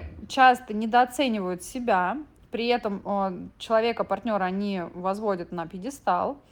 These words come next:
они делают все буквально, чтобы оправдывать ожидания значимых для них людей, да. Они вот такие очень привязчивые, а, и постоянно ищут подтверждение внешнего,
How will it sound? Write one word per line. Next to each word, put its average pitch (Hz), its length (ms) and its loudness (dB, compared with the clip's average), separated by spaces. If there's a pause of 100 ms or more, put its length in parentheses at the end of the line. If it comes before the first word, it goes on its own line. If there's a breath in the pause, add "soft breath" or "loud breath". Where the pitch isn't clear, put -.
(380 loud breath)
они 220 260 2
делают 247 440 0
все - 360 -2
буквально, 185 480 -2
чтобы 175 380 -4
оправдывать 175 580 -2
ожидания 185 540 -2
значимых 208 500 -8
для 208 80 -10
них 202 240 -8
людей, 190 340 -8
да. 190 240 -2 (440 loud breath)
Они 214 240 0
вот 254 260 -2
такие 214 320 -6
очень 202 340 -4
привязчивые, 226 1120 0
а, 190 400 0
и 220 160 -8
постоянно 226 560 -4
ищут 208 320 -10
подтверждение 202 800 -4
внешнего, 190 720 -4